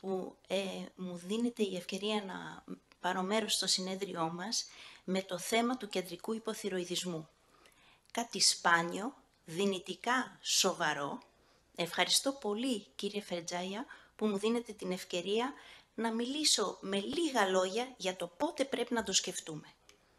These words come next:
Ο κεντρικός υποθυροειδισμός χαρακτηρίζεται από ανεπαρκή διέγερση του θυροειδούς από την υπόφυση.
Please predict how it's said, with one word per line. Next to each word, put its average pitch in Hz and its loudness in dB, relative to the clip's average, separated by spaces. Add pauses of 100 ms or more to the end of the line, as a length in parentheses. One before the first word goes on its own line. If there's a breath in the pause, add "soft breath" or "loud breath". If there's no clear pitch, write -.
(1300 soft breath)
Ο 170 -2 (200)
κεντρικός 165 0
υποθυροειδισμός 214 -2
χαρακτηρίζεται 240 0
από 233 -2
ανεπαρκή 156 -8
διέγερση 226 4
του 202 -10
θυροειδούς 175 -2
από 175 -8
την 170 -10
υπόφυση. - -4